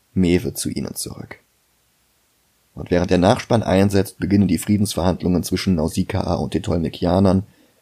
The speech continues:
Das Tal wird wieder aufgebaut, neue Bäume werden gepflanzt. Die Kinder des Tals lernen das Segelfliegen, Asbel freundet sich mit Jupa an,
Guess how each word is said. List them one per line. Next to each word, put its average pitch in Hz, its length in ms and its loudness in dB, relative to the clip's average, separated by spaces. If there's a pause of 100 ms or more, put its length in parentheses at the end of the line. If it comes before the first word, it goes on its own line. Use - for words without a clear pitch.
(120)
Das - 200 -10
Tal 87 280 2
wird 95 160 -2
wieder 92 160 0
aufgebaut, 87 680 0 (440)
neue 101 340 6
Bäume 90 400 4
werden 78 220 -2
gepflanzt. 92 640 -2 (960)
Die 101 100 0
Kinder 131 260 0
des 101 180 0
Tals 92 380 2
lernen 82 260 2
das - 140 -4
Segelfliegen, 92 720 0 (340)
Asbel 98 480 4
freundet 82 340 -2
sich 104 120 -6
mit 107 140 0
Jupa 120 340 4
an, 98 320 2